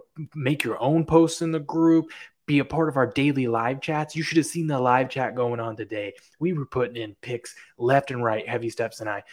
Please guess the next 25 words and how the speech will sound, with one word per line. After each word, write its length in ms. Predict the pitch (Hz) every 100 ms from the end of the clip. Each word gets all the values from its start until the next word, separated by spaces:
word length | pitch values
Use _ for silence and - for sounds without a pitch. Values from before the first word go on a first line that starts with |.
| - _
And, 300 | 131 120 117
uh, 340 | 113 110 107 98 123
they 160 | 120 139
were 120 | 160
just 260 | 127 117 117
winner, 260 | 117 110 101
winner, 260 | 113 113
winner. 240 | 104 123 117
There 140 | 113
was 120 | 110 110
a 40 |
loser, 280 | 120 120 131 -
and 100 | 117
then 140 | 110
winner, 220 | 113 110
winner, 180 | 113 113
and 180 | 110 117
then 80 | 110
a 80 | 107
loser, 220 | 110 120 -
and 180 | 131 123
winner, 220 | 113 113
winner, 220 | 107 113 107
winner, 240 | 113 107
winner, 280 | 107 113